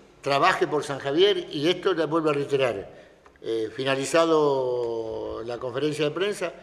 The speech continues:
el municipio había invi-, invitado a los cabañeros, y bueno, vamos a hablar con ellos,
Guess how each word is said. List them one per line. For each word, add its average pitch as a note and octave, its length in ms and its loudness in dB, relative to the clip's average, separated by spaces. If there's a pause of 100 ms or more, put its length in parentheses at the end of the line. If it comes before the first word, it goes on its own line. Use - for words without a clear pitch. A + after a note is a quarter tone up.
(260)
el G#2+ 120 -14
municipio C3 500 0
había C3+ 200 2
invi-, A#2+ 420 -8
invitado A2+ 640 -2 (480)
a A2 80 -14
los A2 100 -10
cabañeros, F#3 540 -4 (360)
y C3+ 100 -8
bueno, D#3+ 220 -4
vamos D3+ 280 -6
a C#3 40 -8
hablar D3 240 -4
con D3+ 180 -6
ellos, F3 420 -6